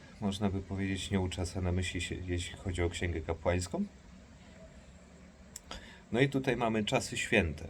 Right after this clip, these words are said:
No i te czasy święte w tej Księdze Kapłańskiej mamy troszeczkę ten fragment poszatkowany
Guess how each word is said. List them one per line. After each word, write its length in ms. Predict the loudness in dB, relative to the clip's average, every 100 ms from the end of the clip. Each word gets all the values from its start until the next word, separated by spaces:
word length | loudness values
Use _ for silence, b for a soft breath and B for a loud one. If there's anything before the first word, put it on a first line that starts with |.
| -2
No 160 | 0 0
i 340 | -2 -4 -8 -10 -16 -18 -20 -20 -20 -20 -2
te 140 | 2
czasy 360 | 4 4 2 2
święte 420 | 2 2 4 2
w 60 | 2
tej 160 | 0
Księdze 360 | 0 0 0 0
Kapłańskiej 840 | 0 -2 2 4 4 2 2 2 -2 -4
mamy 280 | -2 0
troszeczkę 560 | 0 0 0 -2 0 -2
ten 200 | -2 -4
fragment 400 | 2 2 2 0
poszatkowany 800 | -2 -2 -4 -2 0 2 2